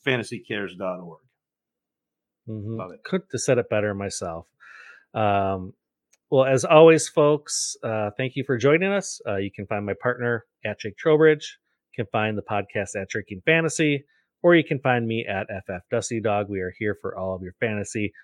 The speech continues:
Speaker 2: or non-fantasy related questions. Uh,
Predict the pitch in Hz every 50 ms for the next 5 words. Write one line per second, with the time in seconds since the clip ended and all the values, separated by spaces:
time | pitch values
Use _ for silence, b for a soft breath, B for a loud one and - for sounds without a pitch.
0 | b b _ 233 247 233 170 147 131 131 113 - 127 117 113 110 - - 113 104
1 | 101 95 95 95 87 92 87 _ _ - 156 143 - - 160 151 143 143 135 -
2 | - B B B B B B B B _ _ 113 113 113 110 107 107